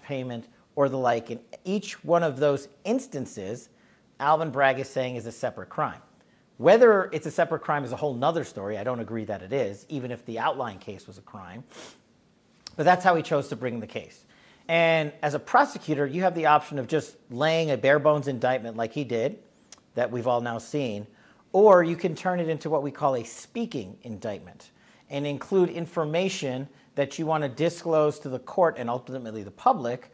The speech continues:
because they're gonna see it, obviously the most watched case in U S history. Alvin Bragg chose to include a statement of facts. What he's saying is he is trying to layer meat on the bones of the indictment by saying, "This is the overarching scheme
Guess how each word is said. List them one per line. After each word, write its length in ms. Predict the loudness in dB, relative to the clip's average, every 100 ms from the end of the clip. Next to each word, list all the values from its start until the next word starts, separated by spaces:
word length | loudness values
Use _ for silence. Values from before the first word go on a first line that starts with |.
| _ _
because 180 | -12 -8
they're 140 | -8
gonna 160 | -8 -12
see 300 | -6 -4 -2
it, 200 | -4 -6
obviously 420 | -6 -6 -6 -10 -10
the 80 |
most 320 | -10 -12 -14 -8
watched 460 | -6 -6 -10 -18
case 420 | -6 -6 -6 -14
in 160 | -14 -12
U 180 | -8 -8
S 140 | -8
history. 500 | -10 -12 -12 -14 -16 -20 _ _ _
Alvin 300 | 6 6 4
Bragg 340 | 6 6 6 2
chose 360 | 2 2 2
to 100 | -2
include 340 | -6 0 0 2
a 200 | -2 -6
statement 440 | -14 0 0 0 -6
of 80 |
facts. 400 | -2 -2 -2 -8 -2
What 160 | 4 4
he's 220 | 2 -2
saying 440 | 2 2 0 -4
is 400 | -6 -2 0 -2
he 240 | -6 -4 -2
is 140 | -2
trying 300 | -4 -2 -2
to 200 | -4 -8
layer 400 | 0 2 4 2
meat 360 | 0 -4 -4 -6
on 140 | -8
the 80 | -8
bones 340 | -4 -4 -4 -6
of 140 | -8
the 100 | -8
indictment 520 | -2 0 0 -2 -12 -18 -12
by 100 | -8
saying, 360 | -6 -4 -4 -6 -14 _ _
"This 380 | -8 0 0 0
is 100 | -6
the 160 | -8 0
overarching 720 | 2 2 0 0 -2 -4 -12
scheme 680 | -14 -18 -10 -8 -6 -8